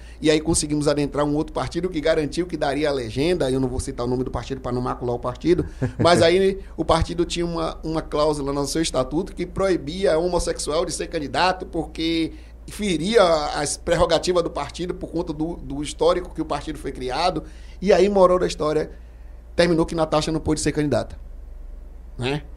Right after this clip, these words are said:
Speaker 1: Depois daquela polêmica lá de noventa e seis, que Natasha, de noventa e oito, que Natasha foi o Cristo, quando apresentamos a Paixão de Cristo, Natasha fez o papel do Cristo aqui, né?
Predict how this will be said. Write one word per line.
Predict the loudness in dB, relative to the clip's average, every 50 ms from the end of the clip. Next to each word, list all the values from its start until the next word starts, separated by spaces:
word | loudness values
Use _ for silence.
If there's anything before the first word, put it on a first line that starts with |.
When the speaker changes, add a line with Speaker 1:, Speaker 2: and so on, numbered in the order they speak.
| -14 -4 2
Speaker 1:
Depois | 4 6 6 8 6
daquela | 6 6 6 6 4 6
polêmica | 6 4 4 4 4 2 2 2 4
lá | 4 4
de | 2 2
noventa | 2 2 2 2 2 2 2
e | 2
seis, | 2 2 2 2 0 0
que | 0 0
Natasha, | -2 -2 0 0 0 0 0 0 2 0 0 0 -2 -12 -8 0
de | 4
noventa | 4 4 6 4 2 2 2
e |
oito, | 2 2 0 -2
que | -2 -2
Natasha | 0 0 0 0 0 0 0 4
foi | 4 4
o | 4
Cristo, | 4 2 0 0 2 0 -2 -6 -6
quando | -4 -4 -2 -2 -4 -6 -6 -8 -12 -16 -16 -16 -12 -8
apresentamos | -6 -2 0 0 0 0 0 -2 0 0
a | 0
Paixão | 0 0 0 -2 -4 -4
de | -4
Cristo, | -4 -4 -4 -4 -4 -4 -4
Natasha | -6 -6 -4 -4 -6 -6 -6
fez | -6 -6 -6
o | -4
papel | -4 -4 -2 -2
do | -2 -2
Cristo | -2 0 0 0 0 2 0
aqui, | -2 0 0 0 2
né? | 2 2 0